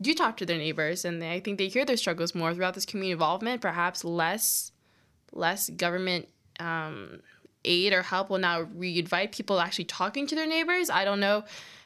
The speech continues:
To what extent has the, what's it called, the nuclear family affected the fact that we don't talk to people anymore? I mean, that's Robert Putnam's huge argument in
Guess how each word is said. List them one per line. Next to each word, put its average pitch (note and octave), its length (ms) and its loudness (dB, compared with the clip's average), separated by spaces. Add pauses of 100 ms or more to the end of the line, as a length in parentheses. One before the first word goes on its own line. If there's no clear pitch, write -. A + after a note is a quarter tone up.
(120)
To A#3 100 0
what G#3+ 100 4
extent G3 500 0
has F#3+ 300 2
the, F3+ 300 4
what's F#3 140 -4
it F#3+ 40 -4
called, F3 140 -2
the F3+ 80 2
nuclear G3+ 480 0
family F3+ 500 -4
affected F3+ 580 -4
the F3+ 80 -4
fact F#3+ 220 0
that F#3 80 -4
we F3 60 0
don't D#3 140 -2
talk F#3+ 280 -2
to - 100 -8
people - 220 -8
anymore? G3 240 0
I G3+ 60 2
mean, F3 140 0
that's E3+ 200 0
Robert D#3+ 260 -2
Putnam's E3 380 -6
huge A#3 500 -2
argument E3+ 360 -2
in D#3+ 240 -6